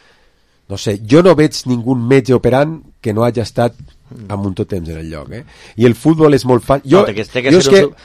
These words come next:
Speaker 2: té que ser un su-, superfigura
Speaker 1: jo
Speaker 2: com ha passat en altres, que
Speaker 1: no.
Speaker 2: si arriba superfigura bé, però si no, pues,
Speaker 1: No, no,
Speaker 2: no.
Speaker 1: eh, jo crec que Messi n'hi ha un i que jo he vist,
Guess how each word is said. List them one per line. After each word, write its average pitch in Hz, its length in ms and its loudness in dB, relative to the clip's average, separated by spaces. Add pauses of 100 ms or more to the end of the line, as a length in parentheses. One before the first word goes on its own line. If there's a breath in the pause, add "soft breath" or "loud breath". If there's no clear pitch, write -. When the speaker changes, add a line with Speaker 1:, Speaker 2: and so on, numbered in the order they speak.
(120)
Speaker 2:
té 131 100 -6
que 139 80 -2
ser 139 120 0
un 135 60 -4
su-, 135 120 -10
superfigura 139 600 2
Speaker 1:
jo 180 120 6
Speaker 2:
com 175 80 6
ha - 80 2
passat 120 240 -2
en 117 100 -4
altres, 113 320 -6
que 98 100 -8
Speaker 1:
no. 127 80 -2
Speaker 2:
si 135 60 -2
arriba 127 300 0
superfigura 139 480 0
bé, 156 160 2
però 139 160 -4
si 104 120 -8
no, 104 220 -6
pues, 131 260 -10
Speaker 1:
No, 131 140 -8
no, 156 80 -10
Speaker 2:
no. - 80 -10
Speaker 1:
eh, 165 380 -6
jo 202 120 0
crec 196 220 -6
que 143 140 -6
Messi 143 320 -6
n'hi 131 100 -6
ha 127 60 -2
un 190 300 -2 (100)
i 85 200 -20 (380)
que 57 1080 -20
jo 107 100 -4
he 110 40 -2
vist, 110 200 -10